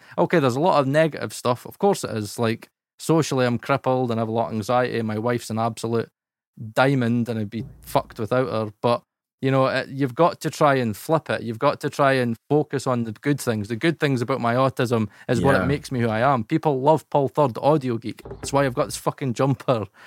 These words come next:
Speaker 1: because that's who I am. And I'm like, "Embrace it."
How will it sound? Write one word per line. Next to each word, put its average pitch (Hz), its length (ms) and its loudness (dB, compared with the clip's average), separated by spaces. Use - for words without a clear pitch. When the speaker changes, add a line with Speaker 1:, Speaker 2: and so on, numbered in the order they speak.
Speaker 1:
because 135 300 2
that's 135 300 2
who 143 120 4
I 120 160 4
am. 101 220 -2
And 131 140 0
I'm 127 100 0
like, 123 200 -2
"Embrace 123 560 2
it." 104 160 -4